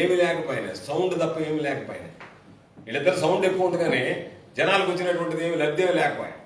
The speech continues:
కాబట్టి మీరు చెప్పినటువంటి దాంట్లో ఆంధ్ర రాష్ట్రానికి ఏమైనా మెట్రో రైలు వచ్చిందా? ఏదైనా రాజధానికి సంబంధించి అప్పు తప్ప నిధులు ఏమన్నా ఇచ్చాడా? పోలవరానికి సంబంధించి ఎత్తు తగ్గించడం తప్ప పోలవరానికి సంబంధించి ఇదిగో ఇతి విధంగా ఇంత గ్రాంట్ ఇచ్చి, ఇది విధంగా పూర్తి, ఫుల్ ఫ్లెడ్జ్డ్‌గా పూర్తి చేస్తానని చెప్పి చెప్పాడా?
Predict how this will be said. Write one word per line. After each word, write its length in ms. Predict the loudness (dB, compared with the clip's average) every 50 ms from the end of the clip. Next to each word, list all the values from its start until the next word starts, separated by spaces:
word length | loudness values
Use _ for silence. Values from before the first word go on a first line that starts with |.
| -20 -20 -20 -20 -20 -14 -8 -4
కాబట్టి 300 | -2 -2 -2 -2 -2 -2
మీరు 240 | -2 -2 -2 -2 0 0
చెప్పినటువంటి 500 | 0 0 2 0 0 0 -2 -4 -4 -4
దాంట్లో 240 | -6 -6 -6 -6 -6 -6 -6 -6 -6 -2 -2
ఆంధ్ర 180 | -2 0 0 0
రాష్ట్రానికి 340 | -2 -2 -4 -6 -6 -6 -6
ఏమైనా 160 | -6 -6 -6 -6
మెట్రో 220 | -6 -6 -4 -4 -2 -2
రైలు 180 | -2 -2 -4
వచ్చిందా? 380 | -4 -6 -8 -10 -12 -10 -10 -10 -10 -10 -12 -16 -18 -20 -20 -20 -20 -20 -20 -16 -8
ఏదైనా 220 | -4 -2 0 0 0
రాజధానికి 520 | 2 2 2 2 2 2 0 0 0 -2
సంబంధించి 400 | -2 -2 -2 -2 -2 -2 0 0 0
అప్పు 180 | 0 0 0 -2
తప్ప 180 | -2 0 -2 -2
నిధులు 240 | -4 -2 -2 -2
ఏమన్నా 240 | 0 0 0 -2 -2
ఇచ్చాడా? 380 | -4 -6 -6 -6 -6 -6 -6 -6 -8 -10 -12 -14 -18 -20 -20 -10 -2 4
పోలవరానికి 500 | 4 6 6 6 4 4 4 2 0 -2
సంబంధించి 420 | -2 -2 -2 -2 -2 -2 -2 -2 -2
ఎత్తు 160 | -2 -2 0
తగ్గించడం 460 | 0 0 0 0 0 0 0 0 0
తప్ప 180 | 0 0 -2 -2 -2 0
పోలవరానికి 600 | 2 4 4 4 4 4 2 2 0 -2 -4 -4
సంబంధించి 320 | -6 -6 -6 -6 -6 -6 -8
ఇదిగో 240 | -8 -4 -2 0 0 0 -2 -6 -8 -10 -8
ఇతి 140 | -6 -4
విధంగా 340 | -2 -2 0 0 0 0 0 0
ఇంత 180 | 0 0 -2 -2 -2 -2
గ్రాంట్ 260 | 0 0 0 -2 -2
ఇచ్చి, 180 | -4 -4 -4 -6
ఇది 120 | -4 -2 -2 -2
విధంగా 280 | -2 -2 -2 0 0 -2 -2 -4 -8 -12 -14 -12 -8
పూర్తి, 240 | -6 -6 -4 -2 -2 0
ఫుల్ 220 | 0 0 -2 0
ఫ్లెడ్జ్డ్‌గా 400 | 0 0 0 0 0 0 0 0 0 -2
పూర్తి 220 | -4 -4 -4 -4
చేస్తానని 480 | -2 -2 -2 -2 -4 -4 -4 -4 -4 -4
చెప్పి 160 | -6 -6 -8
చెప్పాడా? 340 | -8 -6 -6 -4 -4 -4